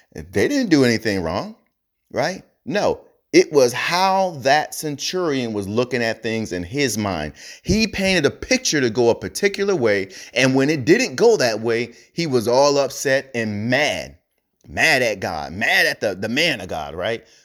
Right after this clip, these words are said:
But that was on him. He got himself all worked up into an emotional tizzy.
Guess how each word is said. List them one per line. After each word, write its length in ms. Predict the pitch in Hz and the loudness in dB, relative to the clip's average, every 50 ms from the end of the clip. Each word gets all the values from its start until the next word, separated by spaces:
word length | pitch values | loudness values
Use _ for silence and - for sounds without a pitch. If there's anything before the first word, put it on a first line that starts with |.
| _ _ | _ _
But 120 | - 135 131 | -4 0 2
that 160 | 160 202 220 | 2 2 2
was 140 | 214 202 202 | 2 0 0
on 180 | 196 196 190 | 0 0 0
him. 400 | 185 214 262 285 285 - 87 - _ _ _ _ _ | 0 -2 -4 -6 -6 -8 -10 -12 _ _ _ _ _
He 100 | - 165 | -4 0
got 200 | 151 170 160 156 | 2 2 2 2
himself 300 | 143 135 - 139 117 110 | 0 -2 -4 -2 -2 0
all 240 | 127 135 160 180 180 | 2 2 2 2 2
worked 220 | 180 180 180 175 | 2 0 0 -2
up 140 | 175 147 151 | -4 -4 -4
into 220 | 143 131 - 139 123 | -4 -6 -4 -6 -4
an 60 | 104 | -4
emotional 460 | 101 104 110 127 127 - 143 131 131 | -2 -2 -2 -2 -4 -6 -8 -8 -6
tizzy. 360 | 123 - 107 87 76 78 - | -4 -4 -4 -4 -4 -8 -16